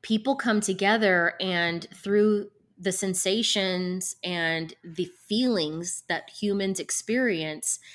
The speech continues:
they connect around very electric kinds of, you know,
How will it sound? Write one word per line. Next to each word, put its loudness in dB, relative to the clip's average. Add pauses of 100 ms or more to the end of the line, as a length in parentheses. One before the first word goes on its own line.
(200)
they 2
connect -4
around -4
very -2
electric -6 (360)
kinds -8
of, -10 (160)
you -8
know, -12